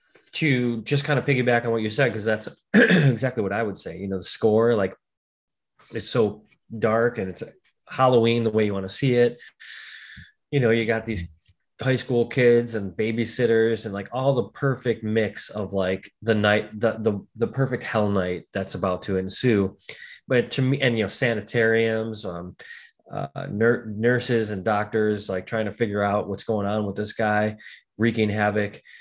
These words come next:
um, and never let him out. He's, he's pure evil. You know, you get to see what he does at the beginning, which is killing his sister, which is about as diabolical an opening for a horror movie that you could, you know, uh, and also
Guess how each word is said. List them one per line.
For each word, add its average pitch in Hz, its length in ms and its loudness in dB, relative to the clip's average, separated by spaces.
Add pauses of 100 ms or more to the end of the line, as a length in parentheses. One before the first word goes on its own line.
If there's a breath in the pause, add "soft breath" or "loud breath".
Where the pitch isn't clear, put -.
(160 soft breath)
um, 92 380 -4
and 98 340 -4
never 123 260 6
let 127 160 6
him 120 100 2
out. 120 300 4
He's, 107 160 -4
he's 104 240 -6
pure 131 240 4
evil. 117 580 2
You 113 100 -6
know, 104 360 -4
you 107 120 -4
get 113 240 -4
to 113 60 -4
see 120 380 2
what 110 400 0
he 110 180 -6
does 107 360 0
at 107 60 -12
the 107 60 -4
beginning, 104 340 2
which 104 180 -4
is 95 140 -10
killing 107 520 -2 (440 soft breath)
his 101 220 -2
sister, 107 640 2 (120)
which - 140 -10
is 98 100 -6
about 98 400 0 (220 soft breath)
as 95 140 -4
diabolical 104 800 0
an 101 80 -2
opening 101 580 -4 (220 loud breath)
for 110 140 0
a 95 40 -4
horror 110 200 2
movie 104 260 0
that 95 160 -2
you 98 140 -4
could, 98 260 -8
you 113 180 0
know, 90 260 -4 (460 soft breath)
uh, 90 360 -4 (100)
and 127 140 2
also 120 540 0